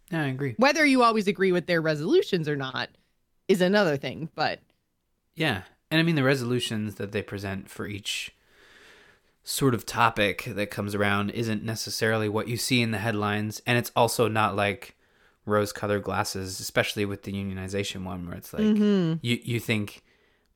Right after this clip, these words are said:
Speaker 1: you think, uh, on the bad side, it's like, no, they don't unionize and they fire everyone who wanted to do it. But on the other side of it, they don't, like, it's not like everyone unionizes and, and, and everyone's happy. So it's, it's, it's that in-between more,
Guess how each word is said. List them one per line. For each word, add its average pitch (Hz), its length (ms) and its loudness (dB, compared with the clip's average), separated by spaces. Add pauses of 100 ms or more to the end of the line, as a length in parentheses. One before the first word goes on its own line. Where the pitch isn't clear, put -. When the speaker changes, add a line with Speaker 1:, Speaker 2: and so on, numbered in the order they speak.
(120)
Speaker 1:
you 117 160 -8
think, 101 220 -6
uh, 110 140 -2
on 104 160 -2
the 101 60 -2
bad 107 240 6
side, 110 160 0
it's 98 100 -2
like, 101 120 -4
no, 110 120 -2
they 107 100 0
don't 104 160 -2
unionize 104 440 -2
and 95 100 -6
they 95 100 -6
fire 104 300 4
everyone 98 360 0
who 98 100 -6
wanted 98 280 -4
to 98 80 -6
do 131 200 4
it. 107 260 2 (300)
But 120 160 4
on 110 80 4
the 107 80 0
other 113 140 2
side 107 240 4
of 101 80 0
it, 101 240 0
they 113 100 2
don't, 107 240 -2 (320)
like, 95 200 -6
it's - 180 -8
not 98 260 -2 (200)
like 101 180 -2
everyone 98 320 -4
unionizes 95 460 -6
and, 92 100 -8
and, 92 460 -10
and 95 140 -10
everyone's 92 380 -12
happy. - 440 -12
So - 180 -6
it's, 98 280 -8
it's, - 500 -10
it's - 160 -20
that 113 140 2
in-between 113 800 -2 (460)
more, 104 540 0